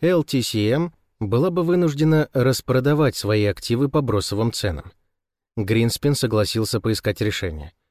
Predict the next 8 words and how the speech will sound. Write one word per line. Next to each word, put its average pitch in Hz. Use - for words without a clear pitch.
Двадцать 143
третьего 160
сентября 123
тысяча 135
девятьсот 107
девяносто 110
восьмого 101
года 156